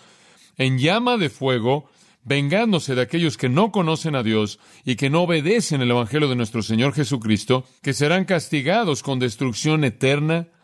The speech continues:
excluidos de la presencia del Señor y de la gloria de su poder, cuando Él venga para ser glorificado en sus santos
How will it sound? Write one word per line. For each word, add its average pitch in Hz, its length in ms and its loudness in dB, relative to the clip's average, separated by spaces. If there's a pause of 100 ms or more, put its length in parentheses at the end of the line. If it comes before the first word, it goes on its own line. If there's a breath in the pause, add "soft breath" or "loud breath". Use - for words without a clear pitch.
(160)
excluidos 151 720 0
de 135 80 0
la 123 120 2
presencia 151 440 0
del 131 160 2
Señor 127 380 0
y 139 60 -2
de 120 80 0
la 113 140 2
gloria 143 340 0
de 110 100 -4
su 135 220 -4
poder, 101 440 -2 (540 soft breath)
cuando 131 420 0
Él 185 320 0
venga 147 840 -2
para 127 220 0
ser 165 240 -2
glorificado 135 840 0
en 110 80 0
sus 170 240 -2
santos 110 640 0